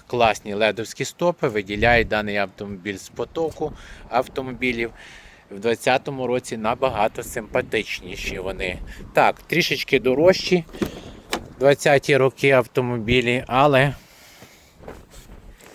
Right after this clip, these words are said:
не набагато і набагато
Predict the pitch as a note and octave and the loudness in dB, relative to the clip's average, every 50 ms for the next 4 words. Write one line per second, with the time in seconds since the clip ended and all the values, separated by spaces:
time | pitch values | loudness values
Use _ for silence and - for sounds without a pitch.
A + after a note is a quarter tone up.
0 | - - - - - - - - - - - - - - - - - - - - | -20 -20 -20 -20 -20 -20 -20 -20 -20 -20 -20 -20 -20 -20 -20 -20 -20 -20 -20 -20
1 | - - C3 D3 C#3+ C3+ C#3+ C3+ A#2 B2+ B2+ B2 C3 D#3 D#3+ E3+ - - D3+ B2+ | -12 -2 2 4 6 6 6 6 6 4 4 4 6 4 4 4 4 2 -2 0
2 | A#2 A#2+ A#2 A2 G2+ G#2+ A2+ B2+ C3+ C#3 - - B2 A#2 | 0 0 0 0 0 0 2 4 4 2 4 2 0 -2